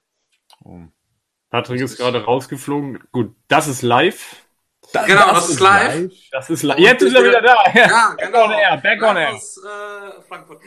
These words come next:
Speaker 3: Ähm, nee, es wurde, ähm, erzählt, dass über hundert, ähm, Darsteller für Shazam, äh, aus Proben ankamen und, ähm, letztendlich wurde jetzt, äh, Zachary Levi ausgewählt, weil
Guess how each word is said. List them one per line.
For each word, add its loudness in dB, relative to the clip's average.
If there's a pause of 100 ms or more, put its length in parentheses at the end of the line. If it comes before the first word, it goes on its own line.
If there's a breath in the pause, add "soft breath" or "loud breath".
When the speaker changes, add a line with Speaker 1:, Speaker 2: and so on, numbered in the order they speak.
Speaker 3:
Ähm, -14 (260 soft breath)
nee, -8
es -14
wurde, -12
ähm, -14 (100)
erzählt, -14
dass -16
über -14
hundert, -14 (360)
ähm, -20 (280)
Darsteller -10
für -18
Shazam, -16 (340 soft breath)
äh, -12 (180)
aus -16
Proben -10
ankamen -8
und, -12 (100)
ähm, -14 (680)
letztendlich -12
wurde -8
jetzt, -12
äh, -12
Zachary -12
Levi -10
ausgewählt, -10
weil -10